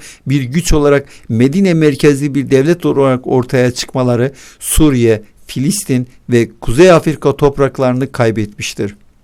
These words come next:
Altı yüz kırk sekiz Pasinler Savaşı'nda Doğu Anadolu topraklarını kaybetti. Bin yetmiş bir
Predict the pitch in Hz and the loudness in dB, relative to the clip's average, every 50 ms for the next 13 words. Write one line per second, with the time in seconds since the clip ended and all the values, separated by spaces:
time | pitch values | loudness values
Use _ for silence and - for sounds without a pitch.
0 | _ _ _ _ _ _ - - - - _ - 123 123 127 117 - - 151 143 | _ _ _ _ _ _ -20 -20 -20 -20 _ 0 2 4 4 4 2 0 -2 -2
1 | - - - - - - 139 127 - 151 139 - - - - - - - 139 135 | -2 -6 -12 -6 -4 -2 -2 -2 -4 -8 -10 -10 -12 -20 -20 -6 -2 0 0 0
2 | - - 175 165 165 160 151 - - 147 143 143 131 - 147 139 139 156 151 - | 0 -2 -4 -2 -2 -2 -2 0 0 0 2 0 0 -2 -4 -4 -2 -2 -4 -4
3 | - - - - - 120 131 139 156 175 175 170 160 151 139 147 143 139 123 - | -8 -20 -20 -10 0 4 6 6 6 6 4 2 2 0 0 0 0 0 0 -2
4 | 143 135 127 - 135 127 - - 131 123 123 123 127 123 - - 113 110 110 101 | -2 -2 -2 0 -2 -2 0 0 0 0 0 0 -4 -4 -2 -2 0 0 0 -2
5 | 110 101 - - - 117 104 101 - - - - _ _ _ _ _ - _ - | -4 -6 -6 -6 -6 -6 -6 -6 -10 -14 -18 -20 _ _ _ _ _ -16 _ -2
6 | 120 123 123 123 131 127 127 - 135 123 - - - 135 131 | 0 0 2 4 2 2 0 -2 -6 -8 -8 -6 -4 -4 -4